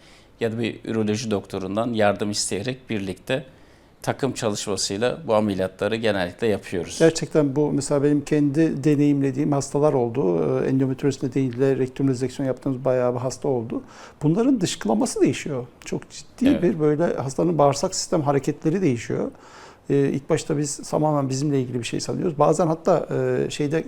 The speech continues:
Speaker 2: kolonoskopide, endoskopide görüyoruz. Oradan biyopsiler alabiliyoruz. Gerçekten, e, endometrioz çok ilginç, ilginç bir, e, doku. Her yere gidip sanki kanser hücresi gibi oraya gidip kendi hayatını sürdürebiliyor.
Speaker 1: Evet.
Speaker 2: O yüzden,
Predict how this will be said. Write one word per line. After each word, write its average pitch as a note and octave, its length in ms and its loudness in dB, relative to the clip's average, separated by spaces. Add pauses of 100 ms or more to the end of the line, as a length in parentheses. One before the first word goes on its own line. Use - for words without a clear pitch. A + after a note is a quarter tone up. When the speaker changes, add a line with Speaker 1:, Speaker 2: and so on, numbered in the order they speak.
Speaker 2:
kolonoskopide, C#3+ 540 -4
endoskopide C#3+ 420 -4
görüyoruz. D3+ 500 2
Oradan C3+ 300 0
biyopsiler C3+ 420 2
alabiliyoruz. B2+ 600 0 (540)
Gerçekten, F#3+ 640 4
e, D#3 100 2
endometrioz E3+ 560 0
çok F3+ 140 -2 (280)
ilginç, D#3+ 640 -2
ilginç D#3 460 -4
bir, D3+ 280 -2
e, C3 320 0
doku. C3+ 280 2
Her F3+ 180 6
yere D3+ 200 4
gidip C3+ 220 -2 (460)
sanki F3 380 -2
kanser E3 380 2
hücresi D3 360 0
gibi C3 140 0
oraya D#3+ 260 4
gidip D#3 300 -4
kendi F3 200 2
hayatını D3+ 300 0
sürdürebiliyor. D#3+ 680 0
Speaker 1:
Evet. - 220 -8 (600)
Speaker 2:
O D#3+ 120 4
yüzden, F#3 340 4